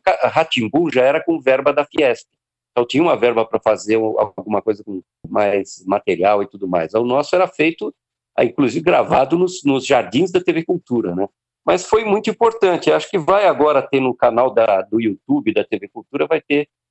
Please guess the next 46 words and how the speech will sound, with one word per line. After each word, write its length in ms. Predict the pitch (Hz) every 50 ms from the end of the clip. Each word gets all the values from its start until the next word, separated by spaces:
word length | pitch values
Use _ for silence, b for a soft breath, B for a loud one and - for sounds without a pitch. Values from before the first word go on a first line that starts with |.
| _ _ _ _ _ _ _ _ _ -
eh, 80 | 113
vai 220 | 98 87 131 127 120
ter 400 | - - 120 120 120 113 120 120
a, 280 | 113 110 104 101 95 -
a 200 | - 101 90 85
reapresentação 960 | 85 113 123 117 107 - - 110 92 110 110 107 - 104 92 - - - 104
do 160 | 107 101 104
Catavento, 640 | - - 107 - - 104 92 82 92 92 85 80 - _
né? 220 | 76 82 90 98 107 _ _ _ _ _ _ _ _ _ _ _ _ _ _ -
E 160 | 131 160 180
aí, 240 | 185 185 190 214 226
então, 300 | 233 220 - 196 202 220
eu 80 | 233
tenho 240 | 226 - 320 320 330
esse 140 | 320 - 240
histórico. 520 | 220 - - 196 196 190 175 151 - -
A 40 | 123
gente 180 | 123 143 160 160
já 100 | 170 160
trabalhou 400 | - 160 156 156 151 156 151 147
com, 240 | - 147 143 135
com, 220 | 131 - 131 123 113
com 180 | - 127 123
isso 320 | 123 143 170 175 160 - -
e 60 | - -
tal. 300 | - 139 160 175 - - _ _ _ _ _ _ _ _ _ _ _ _ -
E 140 | 160 175
aí 220 | 175 170 165 180 208
eu 100 | 214 214
pensei 360 | 214 208 196 185 190 - 202
o 60 | 196
seguinte, 320 | 190 - 190 160 143 143 -
falei, 220 | - 147 147 143
"Bom, 260 | 143 160 127 - - _ _ _
não 160 | - 151 180 196
tem 220 | 190 - 180 185
jornal 300 | 170 170 160 147 143 143
pra 120 | 143 147 147
publicar 360 | - 147 139 127 - - 123
charge. 460 | - - - 98 87 78 - - - _ _ _ _ _ _ _ _ _ _ _ _ _ _ _ _ _ - 135
Não 160 | 127 113 98
tem 180 | - 113 110
jornal 400 | 107 98 123 117 98 104 107 110
pra 140 | 110 - 131
publicar 380 | 117 - 131 120 113 - 120 117
quadrinhos. 640 | - - 131 117 92 92 90 82 - - - -